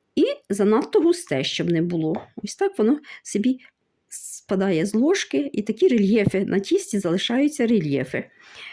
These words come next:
Це тісто в мене ось такого, дивіться, дуже приємного, такого насиченого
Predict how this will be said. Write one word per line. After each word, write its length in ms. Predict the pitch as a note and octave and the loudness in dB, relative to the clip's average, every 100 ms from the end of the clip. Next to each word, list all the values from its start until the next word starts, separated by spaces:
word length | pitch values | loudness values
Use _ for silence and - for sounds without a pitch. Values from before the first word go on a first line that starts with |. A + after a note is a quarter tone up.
| - _ _ | -20 _ _
Це 160 | - | -4
тісто 300 | G3+ G4 - | 0 0 2
в 20 | G3+ | 2
мене 220 | F#3 F3 | 4 2
ось 120 | F3+ | 0
такого, 260 | - F3+ E3 | -4 -2 -2
дивіться, 380 | F3 D3+ C3 - | -2 -2 -4 -4
дуже 260 | F3+ D#4 F#4 | 0 2 2
приємного, 720 | - D3+ F3+ E4+ G#4+ F4 F4 - - - - | 0 0 2 4 4 4 2 -2 -16 -16 -10
такого 380 | F3+ B3+ A#3 | -4 2 4
насиченого 800 | F3+ E3+ B3 - F4+ F#4 E4 B3+ | 4 2 -2 0 4 4 4 -2